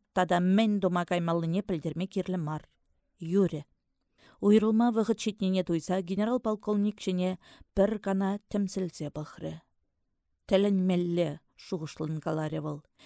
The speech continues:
Ҫичӗ ҫул кайрах эсӗ мана вилӗмрен ҫӑлтӑн. Эпӗ вара тавдӑва свырӑнне сана хӑвна иккӗмӗш хутӑнде вилӗме каларса яратӑп.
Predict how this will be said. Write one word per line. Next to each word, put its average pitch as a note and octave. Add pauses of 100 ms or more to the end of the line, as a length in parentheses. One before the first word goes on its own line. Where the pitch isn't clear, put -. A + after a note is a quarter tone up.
(220)
Ҫичӗ A#3
ҫул A3
кайрах F#3+ (140)
эсӗ F3+
мана E3+
вилӗмрен F3
ҫӑлтӑн. D3+ (560)
Эпӗ F3
вара E3 (220)
тавдӑва G3+
свырӑнне F#3
сана F3+
хӑвна F#3+ (200)
иккӗмӗш A#3 (100)
хутӑнде F#3+
вилӗме E3+
каларса D#3
яратӑп. D3+